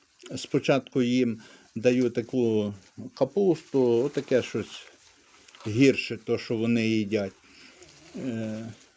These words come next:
е, даю такі овочі, а гранулу вже в кінці майже даю.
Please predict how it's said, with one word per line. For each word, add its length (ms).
е, 40
даю 640
такі 280
овочі, 640
а 520
гранулу 460
вже 180
в 100
кінці 540
майже 380
даю. 360